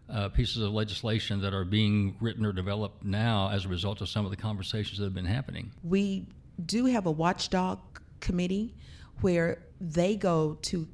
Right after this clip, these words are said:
Speaker 2: um, the meetings all the time,
Speaker 1: Mm-hmm.
Speaker 2: and they, they see what's happening, they hear, they listen to, to what's being said, and they bring it back to us. Then we go and try to meet with our legislators so we can say, "Hey,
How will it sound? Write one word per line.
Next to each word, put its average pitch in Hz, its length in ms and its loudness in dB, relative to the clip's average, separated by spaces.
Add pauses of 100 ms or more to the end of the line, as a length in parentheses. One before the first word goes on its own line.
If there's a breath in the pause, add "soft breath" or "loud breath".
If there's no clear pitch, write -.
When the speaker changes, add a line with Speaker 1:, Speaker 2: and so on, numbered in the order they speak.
(160)
Speaker 2:
um, 160 480 -4 (200)
the 165 120 0
meetings 190 400 0
all 190 120 2
the 185 100 -4
time, 185 420 0
Speaker 1:
Mm-hmm. - 340 -8
Speaker 2:
and 165 100 2
they, 160 220 0
they 165 180 6
see 202 380 2
what's 185 240 6
happening, 185 560 2
they 156 160 -2
hear, 202 480 4 (180 loud breath)
they 170 120 6
listen 196 340 6
to, 226 300 0
to - 260 0
what's 175 300 4
being 170 260 2
said, 190 480 4 (200 loud breath)
and 165 100 2
they 170 80 6
bring 185 260 2
it 175 100 4
back 160 220 2
to - 180 -2
us. 196 280 4 (240 loud breath)
Then 170 160 2
we 196 140 4
go 180 280 6
and 175 160 0
try 165 180 2
to 160 60 2
meet 185 200 0
with 190 140 0
our 170 140 4
legislators 180 580 2
so 185 100 -2
we 175 100 -2
can 175 100 -4
say, 180 140 -2
"Hey, 185 260 -4